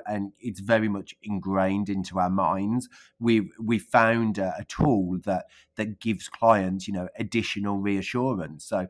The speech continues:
we're not gonna be moving away from that. I, I unfortunately think that, you know, covid is gonna be around for, for quite a while to come. So we,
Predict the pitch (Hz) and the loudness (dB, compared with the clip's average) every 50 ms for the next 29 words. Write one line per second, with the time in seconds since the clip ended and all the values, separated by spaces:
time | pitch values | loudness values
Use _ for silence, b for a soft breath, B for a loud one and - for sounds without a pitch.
0 | B B B B - 127 127 135 131 117 - 135 123 117 95 113 110 107 104 98 | B B B B 0 2 4 4 4 2 2 -2 -2 -2 0 0 0 2 2 2
1 | 98 90 92 92 92 92 107 113 127 127 123 - - 95 82 82 85 82 76 - | 0 0 0 -2 0 2 4 4 4 2 0 -2 -6 -8 -6 -4 -4 -4 -4 -4
2 | - 95 104 - - 120 113 - - _ _ - 135 117 104 - - 143 123 - | -6 -8 -8 -4 -2 -4 -4 -4 -6 _ _ -2 0 0 0 2 4 4 4 4
3 | 95 - - 117 110 95 98 101 95 - - 107 101 98 98 92 - - 98 92 | 2 -4 -4 -4 -4 -2 -2 -4 -4 -4 -4 -2 -2 0 -2 -2 -4 -4 -2 -2
4 | 85 - B B B B B B B - 107 101 98 95 95 - - - - - | -2 -4 B B B B B B B -2 0 2 2 2 2 -2 -6 -18 -20 -18
5 | - - 127 117 113 104 95 107 92 110 107 98 - 110 101 101 - 104 104 104 | -8 -2 0 2 2 2 2 0 0 0 -2 0 -2 -2 -2 -2 0 0 0 2
6 | 101 107 107 110 110 107 107 110 98 - - - 101 95 - - - 110 - - | 2 6 6 6 6 6 2 0 -2 -4 -4 -4 -4 -4 -6 -8 -8 -8 -6 2
7 | - 120 113 104 - 117 107 104 113 117 110 110 - - - - - 123 127 156 | 4 4 4 4 2 -4 2 6 6 6 6 4 0 -6 -12 -2 2 2 2 2
8 | 170 - b b b b b - - 107 98 107 110 110 | 2 -4 b b b b b -6 -4 -2 2 2 2 2